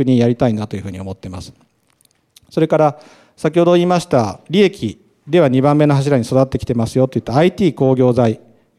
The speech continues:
関連ですね。これ実はすでに中国、このパソコン関係、スマホ関係は中国もすでに減速をしてきてまして、半導体もちょっと厳しくなってきてるところあるんですけども、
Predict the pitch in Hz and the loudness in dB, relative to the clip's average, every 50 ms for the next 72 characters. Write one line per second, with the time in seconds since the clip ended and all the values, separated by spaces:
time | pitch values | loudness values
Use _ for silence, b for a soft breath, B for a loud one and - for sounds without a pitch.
0 | - - 151 139 123 107 92 90 92 92 - 135 135 135 131 135 b b b b | -6 -2 0 0 0 -2 -4 -8 -14 -10 -6 -4 -2 -2 -4 -6 b b b b
1 | b b b b b b _ _ _ - 175 170 143 147 147 - 196 180 156 135 | b b b b b b _ _ _ 0 0 0 0 -2 -4 -2 0 2 2 2
2 | 113 101 92 - - - 180 175 139 127 113 - - - - _ - - 190 180 | 0 -2 -6 -10 -6 -2 0 2 2 2 0 -2 -6 -12 -16 _ -2 0 2 2
3 | 147 123 - - 113 95 - _ _ _ _ _ _ _ - 151 139 135 131 131 | 2 0 -2 -4 -8 -10 -10 _ _ _ _ _ _ _ -2 0 2 4 4 4
4 | 127 127 123 123 - - - - _ _ - 143 135 - 160 - 180 170 165 - | 4 4 2 0 0 -4 -12 -20 _ _ -2 -2 0 0 0 0 0 0 0 0
5 | 175 170 165 143 - - 110 92 82 - - - 151 151 147 151 151 147 - 156 | -2 0 0 -2 0 -2 -2 -4 -4 -8 -6 -2 0 2 2 2 2 0 0 0
6 | 156 147 127 - 127 113 113 110 - - 175 156 135 110 - 113 107 110 - 151 | -2 -2 -2 -2 -2 -2 0 -2 -2 0 2 2 2 2 -2 -6 -8 -6 -4 -4
7 | 139 120 107 117 139 151 160 147 - 147 - - 143 135 - - - _ - _ | -4 -4 -2 0 0 0 2 0 0 -2 0 2 2 2 0 -2 -10 _ -20 _
8 | _ _ _ _ - 143 127 123 120 - - 160 135 - - 117 98 90 90 - | _ _ _ _ -2 0 0 0 0 0 0 -2 -2 0 -2 -6 -6 -6 -12 -14
9 | - - 117 107 92 - b b b b b b b b - 165 165 160 165 156 | -14 -10 -10 -10 -10 -10 b b b b b b b b -4 -2 0 0 0 0
10 | - 160 160 156 151 - 147 135 120 - 147 151 165 156 - - 147 120 117 - | 0 0 0 0 0 -2 -4 -4 -4 -2 -2 -2 -2 -2 -2 -4 -2 -2 -2 -2
11 | - 123 - - 127 107 - 117 107 113 107 127 143 143 131 107 98 101 - - | -4 -8 -4 -4 -4 -4 -4 -6 -8 -6 -4 -2 -2 -2 -2 -4 -6 -10 -12 -10
12 | 123 110 143 156 170 156 117 110 | -8 -8 -4 -2 0 -2 -2 -2